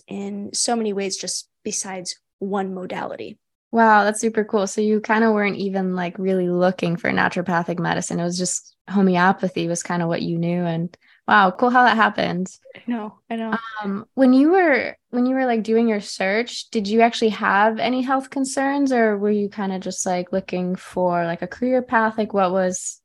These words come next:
Speaker 2: what was happening at that time?
Speaker 1: At the time, definitely a career path. I
Speaker 2: Mm-hmm.
Speaker 1: actually knew that I wanted to go into homeopathy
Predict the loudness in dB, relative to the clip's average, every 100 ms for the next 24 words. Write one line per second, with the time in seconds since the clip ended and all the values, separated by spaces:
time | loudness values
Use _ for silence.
0 | -4 -2 -2 -2 -2 -2 -2 -4 -8 -8
1 | -4 -4 -4 -8 _ 0 0 0 -2 -4
2 | -2 -4 -6 -8 -4 0 0 -2 -8 -6
3 | -4 -6 -8 -10 -12 -16 _ _ _ 6
4 | 8 8 6 0 -2 0 0 -2 -2 -2
5 | -2 -4 -6 -8 -8 -8 -8 -6 -6 -4
6 | -4 -6 -8 -8 -10 -8 -10 -14 -16 -14
7 | -14